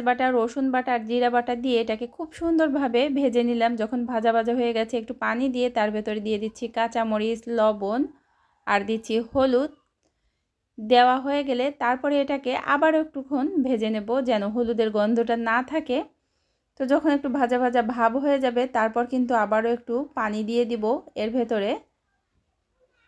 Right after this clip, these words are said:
তো এই যে পানিটা দিয়ে দিচ্ছি। পানিটা দেওয়া হয়ে গেলে যখন এতে একটা তেলতেলে ভাব উঠে আসবে, তারপরে আমি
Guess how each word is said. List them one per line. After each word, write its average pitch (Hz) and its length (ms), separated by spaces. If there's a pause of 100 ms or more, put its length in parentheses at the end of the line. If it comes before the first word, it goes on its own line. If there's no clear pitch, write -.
(180)
তো - 60
এই 247 120
যে 247 120 (140)
পানিটা 226 340
দিয়ে 240 220
দিচ্ছি। 254 380 (1200)
পানিটা 262 300
দেওয়া 254 280
হয়ে 285 220
গেলে 262 200 (140)
যখন 277 300 (180)
এতে 220 140
একটা 226 220
তেলতেলে 240 440 (120)
ভাব 226 200
উঠে 262 240
আসবে, 277 260 (160)
তারপরে 240 400
আমি 254 220